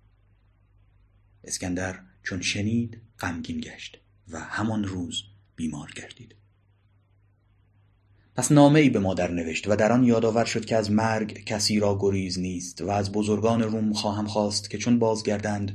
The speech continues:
حرمت تو را نگاه دارند و ایرانیان را نیز به هر یک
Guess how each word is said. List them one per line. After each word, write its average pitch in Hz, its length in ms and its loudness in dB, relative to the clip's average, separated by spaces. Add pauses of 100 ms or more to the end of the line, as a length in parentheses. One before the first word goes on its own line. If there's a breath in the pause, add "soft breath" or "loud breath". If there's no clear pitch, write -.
(160)
حرمت 113 440 4
تو 107 180 -2
را 101 160 0
نگاه 92 420 -6
دارند 80 400 -10 (260)
و - 40 6
ایرانیان 117 520 4
را 123 100 6
نیز 120 320 6
به 107 80 0
هر 107 180 0
یک 117 340 2